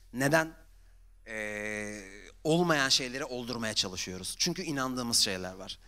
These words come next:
Konuşmamın orta yerinde değindiğim çok önemli bir şey vardı. Biz koro müziğinin gücüne çok inanıyoruz.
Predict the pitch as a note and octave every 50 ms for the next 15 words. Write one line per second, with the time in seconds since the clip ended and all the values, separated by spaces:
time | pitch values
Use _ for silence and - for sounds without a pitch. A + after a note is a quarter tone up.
0 | - - - - - - - C#3 C3+ C3+ - D3 C#3+ C#3+ C#3+ C3+ - - - -
1 | - - - - - - - - - - - - - C3 C3+ C#3 - - D3+ C#3+
2 | C3+ B2 A#2+ A#2+ A#2+ B2 A#2+ A#2 A2+ A2+ A2+ A2+ A2 A#2 A#2 A#2+ B2 - - -
3 | - - - - - - - - - - - - - D3+ - C3 A#2+ A2 G#2+ G#2+
4 | G#2 G2 F#2+ - G#2 F#2 F2 E2+ F2 F2 - - - - - - - - - -
5 | - - - C3+ D#3 D#3+ - - - - - - - - D#3 D#3 D#3+ D#3 D3 B2
6 | C3 C#3 C3 C#3 C3+ C3 C3 B2+ B2 C3 C#3+ C#3+ C#3+ - - C#3+ C3+ - B2+ A2+
7 | G#2 G2 F#2 F2+ F2 F2 - - - - - -